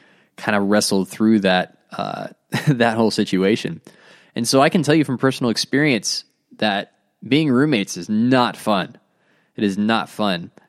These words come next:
And so if you are feeling disconnected from your spouse, if you feel like you're on two different pages, like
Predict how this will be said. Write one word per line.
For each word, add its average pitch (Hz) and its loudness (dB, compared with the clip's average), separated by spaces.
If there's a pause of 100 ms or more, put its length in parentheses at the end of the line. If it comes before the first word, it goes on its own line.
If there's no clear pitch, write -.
And 104 -6
so 110 0
if 101 -4
you 147 4
are 110 4
feeling 156 0
disconnected 120 -2
from 107 -6
your 101 -2
spouse, 107 -2
if 107 -2
you 104 0
feel 120 2
like 110 0
you're 104 -2
on 95 0
two - -2
different 107 -2
pages, 110 2
like - -6